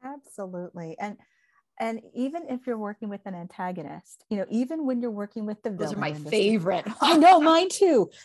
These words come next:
Speaker 1: And the reason I, I love, like, so you mentioned Dumbledore earlier. So one of my favorite characters in the Harry Potter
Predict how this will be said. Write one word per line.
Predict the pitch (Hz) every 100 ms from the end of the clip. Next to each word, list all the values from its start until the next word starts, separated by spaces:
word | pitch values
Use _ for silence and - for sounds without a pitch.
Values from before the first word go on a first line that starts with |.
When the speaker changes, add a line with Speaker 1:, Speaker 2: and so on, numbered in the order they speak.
| -
Speaker 1:
And | 285 277 277
the | 269
reason | 254 277 359 427 403
I, | 277 247 214 - -
I | 247 254
love, | 208 233 247 269 277 _ -
like, | 214
so | - 226 202 190
you | 214
mentioned | 208 247 277 233
Dumbledore | 202 196 190 185 180
earlier. | 180 165 156 151 170 _ _ _ -
So | 220 196 190
one | 202 240
of |
my | 240 208 208
favorite | 233 196 180 185
characters | - 165 170 175 165 -
in | 175
the | 170
Harry | 180 175 269
Potter | - - 190